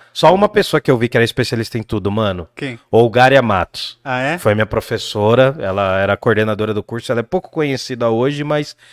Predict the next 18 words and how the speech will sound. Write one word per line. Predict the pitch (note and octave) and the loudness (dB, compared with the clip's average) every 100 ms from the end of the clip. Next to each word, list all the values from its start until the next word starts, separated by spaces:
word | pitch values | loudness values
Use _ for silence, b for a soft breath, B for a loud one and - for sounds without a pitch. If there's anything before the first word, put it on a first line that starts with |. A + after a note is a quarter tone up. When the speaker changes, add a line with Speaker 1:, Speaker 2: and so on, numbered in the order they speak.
| b b - | b b 2
Speaker 1:
ela | D3+ F#3 | 2 2
que | F#3 | -2
meio | E3+ E3+ | -4 -4
que | - D#3+ D#3 | -2 -2 0
lançou | D3 D3 - D3 | 0 -2 -2 -4
as | |
bases | A#2+ A2+ A#2+ C3 B2 A2 | 0 2 4 4 2 -2
daquele | G#2+ A#2 A2 | -6 -8 -8
negócio | A2 G#2+ G#2+ | -6 -6 -6
do | G#2+ | -8
C | - | -10
P | A2 A2+ | -6 -6
F | G#2+ - | -6 -6
L | G#2+ G#2 G#2 | -6 -6 -6
cultural, | - G#2+ G#2 G2+ F#2 A2+ A#2+ G2+ | -12 -18 -12 -6 -2 2 2 0
tá | - | -6
ligado? | F#2+ B2 G#2+ F#2 | -4 -2 -2 -6
Do | G2 | -14